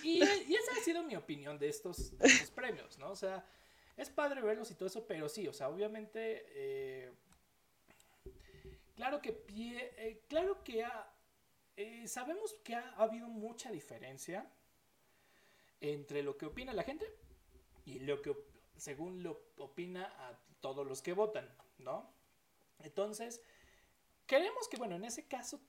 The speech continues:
tal vez podría ser un poquito más equitativo los Golden Globe, ¿no? Porque es gente dedicada a criticar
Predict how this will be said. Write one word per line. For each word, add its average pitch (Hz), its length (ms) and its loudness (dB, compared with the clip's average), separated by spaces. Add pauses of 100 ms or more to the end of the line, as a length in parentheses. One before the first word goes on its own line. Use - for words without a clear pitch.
tal 269 440 0
vez 247 240 -6
podría 208 480 4
ser 196 400 0 (460)
un 226 200 -8
poquito 220 360 -4
más 208 240 -2
equitativo 170 680 -4
los 131 240 -6
Golden 139 340 -8
Globe, 196 340 4
¿no? 147 160 -4
Porque - 380 -6 (400)
es 285 180 6
gente 277 380 -2
dedicada 185 720 0
a 208 200 2
criticar 143 760 -4